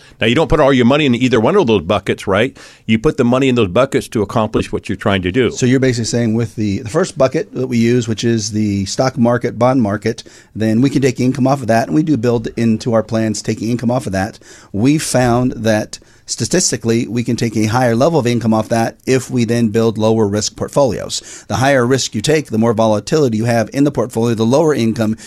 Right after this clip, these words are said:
Speaker 2: you can statistically take out because there's just too much volatility to be able to withstand. The less risk we take, we can take out a little bit more income from it, which blends into our retirement income planning model. Then you're talking about, the second is then getting these guarantees from the insurance companies.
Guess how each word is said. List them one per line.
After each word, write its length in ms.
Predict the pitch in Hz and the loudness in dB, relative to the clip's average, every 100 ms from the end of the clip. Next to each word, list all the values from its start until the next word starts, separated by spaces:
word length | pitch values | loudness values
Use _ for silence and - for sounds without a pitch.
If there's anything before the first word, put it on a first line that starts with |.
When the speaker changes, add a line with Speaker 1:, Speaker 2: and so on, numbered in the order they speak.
| - | -8
Speaker 2:
you 100 | 110 | -4
can 120 | 117 | -2
statistically 600 | - 113 123 - 107 101 | -2 -4 -2 -4 -4 -6
take 180 | 104 101 | -6 -4
out 220 | 107 123 | -4 -4
because 340 | 107 110 107 107 | -6 -4 -4 -4
there's 140 | 98 | -6
just 180 | 107 - | -6 -4
too 80 | 113 | -2
much 160 | 104 | -2
volatility 760 | 104 101 101 135 123 110 98 104 | -4 -6 -4 -4 -2 0 -2 -6
to 280 | - - 107 | -10 -4 -2
be 60 | |
able 80 | 104 | 0
to 60 | 95 | -2
withstand. 640 | 95 - 127 104 78 - - - - | -4 -2 -2 -2 -4 -12 -20 -20 -8
The 280 | 107 104 - - | -2 -2 -4 -2
less 320 | 127 160 143 | 0 0 0
risk 160 | 127 | -2
we 80 | 117 | -2
take, 260 | 101 113 - | -2 -4 -4
we 80 | 101 | -6
can 140 | 107 | -4
take 160 | 107 113 | -2 -2
out 160 | - | -2
a 20 | |
little 220 | 113 101 98 | -2 -2 -2
bit 80 | |
more 160 | 113 117 | 0 0
income 240 | 190 110 | 0 -2
from 180 | 110 107 | 0 -2
it, 80 | 123 | -2
which 260 | 107 - - | -4 -6 -10
blends 380 | - 117 101 | -2 -2 0
into 260 | 107 110 110 | -2 -2 -2
our 100 | 104 | -4
retirement 380 | 101 107 104 139 | -2 -4 -2 -4
income 220 | 143 98 | -4 -6
planning 320 | 113 95 90 | -6 -8 -8
model. 340 | 90 82 - - _ - - 101 | -8 -10 -12 -18 _ -20 -16 -4
Then 360 | 123 175 180 | 0 0 -2
you're 160 | - 123 | -2 -2
talking 360 | 120 113 117 113 | 0 0 0 -2
about, 200 | 110 - | -2 -2
the 60 | |
second 320 | - 175 131 | -2 -2 0
is 100 | 113 | -2
then 180 | 107 113 | 0 -2
getting 280 | 110 117 113 | -2 -2 0
these 180 | 110 104 | -2 -4
guarantees 840 | 117 120 110 104 - 156 127 120 - - | -2 0 0 -4 -2 0 0 -4 -10 -10
from 120 | - | -2
the 60 | 113 | 0
insurance 280 | 110 - 151 | 0 -2 -2
companies. 540 | 107 95 98 104 - | -4 -4 -2 -4 -6